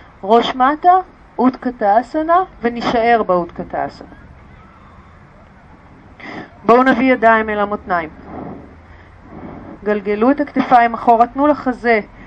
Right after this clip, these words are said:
להיות פתוח, אבל הכתפיים להיות נינוחות. שוב, הסתיר המסוכם. שימו לב לאצבעות הרגליים, פרסו ופיתחו אותם, תרגישו את ההשתרשות של הרגליים.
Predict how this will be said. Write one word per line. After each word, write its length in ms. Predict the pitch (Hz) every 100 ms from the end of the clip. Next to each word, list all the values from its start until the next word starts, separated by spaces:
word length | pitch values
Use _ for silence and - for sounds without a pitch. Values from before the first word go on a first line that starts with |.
| - - - - - - -
להיות 220 | 214 240 240
פתוח, 460 | 220 285 330 339
אבל 200 | 269 202
הכתפיים 600 | 196 - 196 - 233 220
להיות 240 | 202 214 214
נינוחות. 540 | 202 175 - 269 285
שוב, 300 | - 247 202
הסתיר 480 | 196 - - 269 208
המסוכם. 600 | 208 - 202 - 190 240 - - - - -
שימו 380 | - 302 302 285
לב 220 | 247 226
לאצבעות 560 | 220 214 - 208 208 220
הרגליים, 440 | 196 190 190 180
פרסו 400 | - 220 214 302 294
ופיתחו 420 | 285 254 - 220
אותם, 220 | 208 202 196
תרגישו 440 | 208 214 269 269
את 100 | 262
ההשתרשות 600 | 240 - 208 220 262 247
של 140 | 233
הרגליים. 520 | 190 185 180 214 262